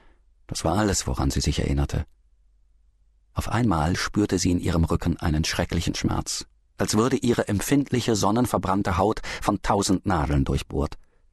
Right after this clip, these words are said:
Ihre Hände zitterten. Bevor sie ihr Gehirn hätte einschalten können, fiel sie erneut in Schlaf.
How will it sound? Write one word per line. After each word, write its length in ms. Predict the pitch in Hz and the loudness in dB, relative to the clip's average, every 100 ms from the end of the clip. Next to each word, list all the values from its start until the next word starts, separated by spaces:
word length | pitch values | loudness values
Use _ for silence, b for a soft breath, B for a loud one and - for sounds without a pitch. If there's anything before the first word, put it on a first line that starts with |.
| _ _ _ _ _ | _ _ _ _ _
Ihre 180 | 101 85 | 0 2
Hände 240 | 90 87 | 2 2
zitterten. 480 | - 90 73 - 76 - _ _ _ _ _ _ _ _ - | 0 -2 -2 0 -2 -4 _ _ _ _ _ _ _ _ -6
Bevor 340 | 90 143 139 | 0 2 2
sie 220 | 87 76 | 2 -2
ihr 220 | - 92 | 0 0
Gehirn 460 | 80 80 117 90 73 | 2 2 2 2 2
hätte 280 | - 95 92 | 0 -2 0
einschalten 520 | 98 101 78 73 76 | 0 2 0 -2 -2
können, 340 | - 76 80 B B B B - | 0 2 0 B B B B -6
fiel 240 | - - | -2 0
sie 160 | - - | 0 0
erneut 460 | 95 80 62 - | 2 2 0 -2
in 180 | - 69 | -2 -2
Schlaf. 500 | - - 55 - | 0 -2 -4 -6